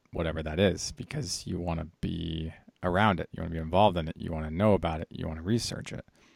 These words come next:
That's how I am with baseball cards. So, cool, man. Really cool, uh, piece there. If you're on radicards dot com, just type in Jason Hayward in the search bar, and you'll find it.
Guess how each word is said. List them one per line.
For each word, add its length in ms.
That's 140
how 100
I 120
am 100
with 120
baseball 400
cards. 440
So, 400
cool, 180
man. 320
Really 340
cool, 580
uh, 220
piece 360
there. 300
If 120
you're 120
on 80
radicards 480
dot 180
com, 560
just 120
type 200
in 80
Jason 300
Hayward 300
in 60
the 60
search 300
bar, 380
and 460
you'll 260
find 300
it. 100